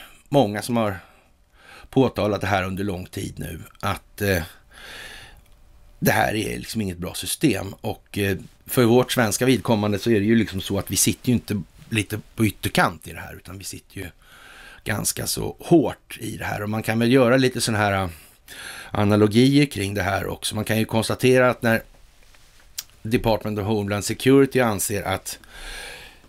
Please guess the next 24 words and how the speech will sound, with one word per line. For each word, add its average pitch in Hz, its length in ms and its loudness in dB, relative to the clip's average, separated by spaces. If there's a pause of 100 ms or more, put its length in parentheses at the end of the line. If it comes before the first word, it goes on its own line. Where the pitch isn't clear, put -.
(380)
Twitter 160 680 4
är 98 380 0 (140)
en 92 380 -4
nationell 98 600 -2
säkerhetsfråga 135 1200 2
när 143 120 2
man 139 180 2
väljer 95 400 0
att 90 100 -6
censurera 90 640 -4
politiker. - 880 0 (1500)
Då - 100 0
kan 139 140 4
man 151 140 6
ju - 260 0
säga 120 240 0
så 113 80 -4
här, 104 60 -2
det 117 60 -2
finns 127 140 0
andra 143 380 2
nationella 123 640 -2 (520)
säkerhetsfrågor 95 1000 -6 (200)
också. - 560 -2